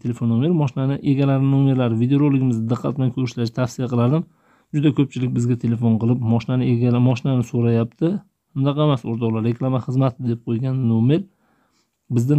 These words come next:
nomerlarimiz. Bizneslaringiz bo'lsa, yangi tadbirkor bo'lsangiz, tadbirkorlik faoliyatingizni, e, rivojlantirmoqchi bo'lsalaringiz, reklamasiz biznes, biznes emas deganlaridek reklama qilib beramiz, do'stlar,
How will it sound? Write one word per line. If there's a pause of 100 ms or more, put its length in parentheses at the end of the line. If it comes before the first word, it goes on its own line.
nomerlarimiz.
Bizneslaringiz
bo'lsa,
yangi
tadbirkor
bo'lsangiz,
tadbirkorlik (580)
faoliyatingizni, (600)
e, (220)
rivojlantirmoqchi
bo'lsalaringiz, (380)
reklamasiz
biznes,
biznes
emas
deganlaridek (520)
reklama
qilib
beramiz,
do'stlar,